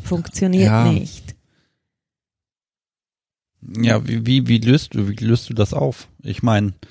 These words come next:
Speaker 2: ähm, es gibt ja diese, diese Herangehensweise zu sagen, äh, ne, ich bin jetzt nicht da und jetzt ist das quasi nicht wichtig.
Speaker 1: Mhm.
Speaker 2: Ähm,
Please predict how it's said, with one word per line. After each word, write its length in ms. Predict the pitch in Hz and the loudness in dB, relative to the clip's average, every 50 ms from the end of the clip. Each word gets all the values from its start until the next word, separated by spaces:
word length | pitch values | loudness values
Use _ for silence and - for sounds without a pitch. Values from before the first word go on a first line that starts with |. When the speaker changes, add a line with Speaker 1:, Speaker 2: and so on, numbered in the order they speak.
| - - - _ _ _ _ _ _ _ - | -20 -20 -20 _ _ _ _ _ _ _ -2
Speaker 2:
ähm, 240 | 117 117 104 98 - _ _ _ _ _ _ _ _ _ | 0 0 0 0 -4 _ _ _ _ _ _ _ _ _
es 80 | - - | -6 -4
gibt 180 | - 135 - | -2 0 2
ja 100 | 147 139 | 2 2
diese, 360 | 113 117 120 107 117 123 123 | 4 2 2 2 4 2 2
diese 240 | 110 110 113 110 117 | 0 -2 0 2 2
Herangehensweise 640 | 113 104 104 110 123 127 127 - - 127 123 120 120 | 2 2 2 2 2 2 0 2 2 2 2 2 0
zu 160 | 110 - - 117 | -2 -2 0 2
sagen, 520 | 117 117 101 104 110 107 113 110 107 - | 2 2 2 2 0 0 0 -2 -2 -2
äh, 200 | 95 101 104 98 | -2 -2 0 0
ne, 300 | 95 101 110 135 156 151 | 0 0 0 0 0 0
ich 80 | 131 - | -2 0
bin 160 | - 127 117 | 0 0 2
jetzt 240 | 110 107 - - - | 2 0 -2 -2 -6
nicht 180 | 92 - - | -6 -2 0
da 320 | 123 113 127 156 185 208 208 | 2 2 2 2 2 2 2
und 160 | 175 139 123 | 2 2 2
jetzt 160 | 127 120 - | 0 0 -2
ist 140 | 120 - - | -4 -6 -6
das 120 | 110 - | -6 -6
quasi 280 | - - 110 104 101 101 | -2 0 0 2 2 2
nicht 200 | 95 95 - - | 0 -2 -2 -2
wichtig. 420 | 123 131 - - 202 214 240 - | -2 -2 -2 -2 -4 -4 -2 0
Speaker 1:
Mhm. 320 | 226 233 226 262 285 302 330 311 _ _ _ _ _ _ _ | 2 2 2 2 2 0 -2 -6 _ _ _ _ _ _ _
Speaker 2:
Ähm, 420 | - - 117 117 117 120 123 123 | -2 0 0 2 2 0 0 -2